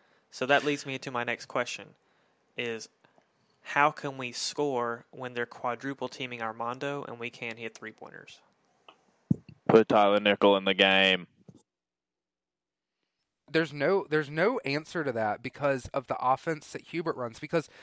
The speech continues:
Speaker 3: we've sent screenshots. The, it's a four out, one in offense, and we're trying to use Pete as one of the four, which at this point is just a joke. I mean, I sent that one picture where it was like, Pete's man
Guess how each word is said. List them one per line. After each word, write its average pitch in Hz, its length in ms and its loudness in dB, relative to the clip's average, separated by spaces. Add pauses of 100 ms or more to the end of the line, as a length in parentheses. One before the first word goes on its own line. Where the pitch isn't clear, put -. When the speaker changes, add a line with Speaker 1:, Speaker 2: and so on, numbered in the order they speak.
(120)
Speaker 3:
we've 180 200 -2
sent - 280 -4
screenshots. - 840 -8 (240)
The, 151 160 -2 (460)
it's - 180 0
a 160 80 0
four 220 580 -4
out, 156 300 2
one 139 320 -4
in 151 240 -2
offense, 120 720 -4 (100)
and 156 280 2
we're 147 140 -6
trying 214 260 0
to 233 60 -4
use 151 280 -10
Pete 190 320 -12
as 139 120 -2
one 139 200 -6
of 131 60 -4
the 117 40 -12
four, 104 540 -10
which 135 180 -8
at 131 80 -10
this 143 160 -4
point 135 220 -4
is 117 100 -8
just - 180 -10
a 110 140 -16
joke. 120 500 -4 (300)
I 160 80 4
mean, 170 240 0
I 170 220 4
sent 196 300 -2
that 147 180 6
one 143 200 -4
picture 139 360 -6
where 120 300 0
it 131 120 -6
was 131 220 -10
like, 127 320 2 (600)
Pete's - 360 -10
man 147 420 -2